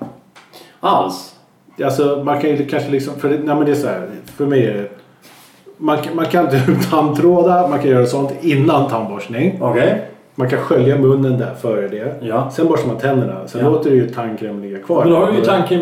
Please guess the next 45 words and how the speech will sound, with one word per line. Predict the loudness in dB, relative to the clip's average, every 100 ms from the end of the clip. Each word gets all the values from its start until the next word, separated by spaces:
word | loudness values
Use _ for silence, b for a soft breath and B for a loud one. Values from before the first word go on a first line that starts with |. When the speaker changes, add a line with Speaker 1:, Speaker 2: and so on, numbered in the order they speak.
| -2
Speaker 1:
överallt. | 2 4 6 4 2 0 -6 -16 _
Speaker 2:
Nej, | -2
men | 0
du | 2
spottar | 0 -2 -2 2
ju | 4 2
ut | 0
det | -2
mesta. | -2 -6 -6 -8 -8 -8
Speaker 1:
Okej. | -2 0 0 -2 -2
Speaker 2:
Och |
sen | -2
kan | 0 0
du |
gå | 2
runt | 2 2
en | -2
halv-, | -2 -6 -6 -2
sen | 0
kan | 2
du | 2
gå |
runt | 0 0
en | -2
halvtimme. | -4 -6 -6 -8 -8 -12 -12
Speaker 1:
Aha. | -8 -6 -6 -8
Speaker 2:
Och | -4
sen | 0 4 4
munsköljer | 6 4 2 0 0 2 0
du | -4
till | -6 -10
exempel | -10 -10 -10
med | -10 -10
någon | -10
sån | -12 -14
här | -12 -14 -14 -16 -14
munsköljningsmedel. | -12 -12 -12 -12 -12 -10 -8 -8 -8 -12 -18 b b b b -4
Efter | 0 2
det | 2
så | 0 -4
har | -4 -2 0
du | 0
en | 0 -2
ren | -2 -4 -2
mun. | -2 -2 -6